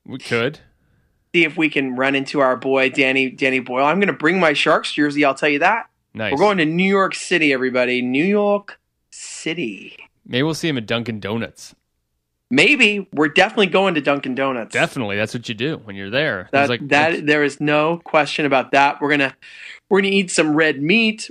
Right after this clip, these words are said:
Speaker 2: We're gonna see some Broadway shows.
Speaker 1: <laughs>
Speaker 2: We're gonna go to the Play Store.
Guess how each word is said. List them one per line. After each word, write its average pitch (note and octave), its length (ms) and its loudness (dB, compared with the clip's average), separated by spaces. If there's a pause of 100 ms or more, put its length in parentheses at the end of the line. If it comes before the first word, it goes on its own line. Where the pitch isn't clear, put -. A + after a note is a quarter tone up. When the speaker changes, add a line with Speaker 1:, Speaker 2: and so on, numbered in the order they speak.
Speaker 2:
We're C#3 120 -2
gonna D3+ 160 2
see C#3+ 200 0
some B2 360 -2
Broadway C4+ 680 2
shows. G3 1300 0
Speaker 1:
<laughs> - 300 -14
Speaker 2:
We're D3 60 -8
gonna D3+ 100 -8
go D3+ 120 -4
to D3 80 -4
the C3+ 80 -8
Play C3 340 -10
Store. F3 460 -8